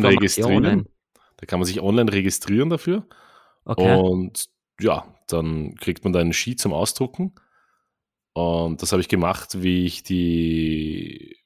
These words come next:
Speaker 2: wie ich Redner war, wie ich die Trauung vollzogen habe von Ello und Monze, von zwei Freunden von uns.
Speaker 1: Okay.
Speaker 2: Ja.
Speaker 1: Ich wusste nicht, dass du so ein, so ein, äh,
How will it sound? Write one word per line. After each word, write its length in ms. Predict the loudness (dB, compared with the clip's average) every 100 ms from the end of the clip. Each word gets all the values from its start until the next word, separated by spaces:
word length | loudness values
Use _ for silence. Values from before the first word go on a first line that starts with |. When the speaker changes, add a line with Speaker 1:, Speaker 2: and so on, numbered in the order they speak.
| _
Speaker 2:
wie 160 | -8 -8
ich 200 | -6 0
Redner 360 | 0 2 0
war, 360 | 2 2 2 0
wie 40 |
ich 60 | -2
die 100 | -6
Trauung 320 | -4 -2 -2
vollzogen 540 | -2 -2 0 -2 0 -2
habe 200 | -4 -2
von 1160 | -2 0 0 -2 -4 -4 -4 -4 -4 -4 -8 -14 -6
Ello 240 | -2 2
und 80 | 2
Monze, 420 | 0 -2 -6 -12 -16 _ _ _ _ _
von 100 | -4
zwei 140 | -4
Freunden 380 | -2 -2 -2 -4
von 140 | -6
uns. 260 | -6 -8 -14 _ _ _ _ _ _ _ _
Speaker 1:
Okay. 440 | -14 -10 -6 -4 -6 _ _ _ _
Speaker 2:
Ja. 120 | -10 -8
Speaker 1:
Ich 160 | -6
wusste 260 | -6 -4 -4
nicht, 220 | -4 -6
dass 140 | -10
du 100 | -6
so 140 | -6 -4
ein, 280 | -4 -4 -6
so 160 | -8
ein, 420 | -6 -6 -8 -10 -10
äh, 400 | -8 -6 -8